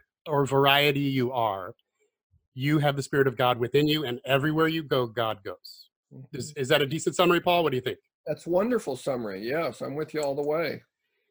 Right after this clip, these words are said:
Speaker 1: And so when charismatic or Pentecostally people talk about the filling of the Spirit, they're not talking about that.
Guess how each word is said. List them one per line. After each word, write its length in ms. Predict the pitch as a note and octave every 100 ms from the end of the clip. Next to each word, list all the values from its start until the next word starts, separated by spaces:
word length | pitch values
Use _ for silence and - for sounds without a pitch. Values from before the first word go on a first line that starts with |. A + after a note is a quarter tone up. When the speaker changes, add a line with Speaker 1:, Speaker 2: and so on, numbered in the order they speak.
| -
Speaker 1:
And 180 | D3 D3
so 520 | - D#3 D3+ C#3 - _ _ D#3
when 640 | C#3 C#3 D3+ D3 C#3+ C3+ - _ -
charismatic 720 | - G3+ A3 A3+ E3 D#3+ D#3+ C3
or 100 | A2+
Pentecostally 840 | D#3 E3 D3+ D3 - D#3 C#3+ B2
people 560 | - A3 - G#2+ G#3+ C#4 _ _ _
talk 600 | - - C#3+ D3+ - - _ _ D3
about 400 | B2+ C3+ C3 B2+
the 80 |
filling 540 | - - F3+ F#3 F3 D#3
of 80 | C#3
the 80 |
Spirit, 440 | C3+ - C#3+ C3 B2+
they're 120 | B2+
not 260 | C3+ E3+ -
talking 320 | E3 - D3+
about 300 | C#3+ B2+ A2+
that. 220 | A#2+ -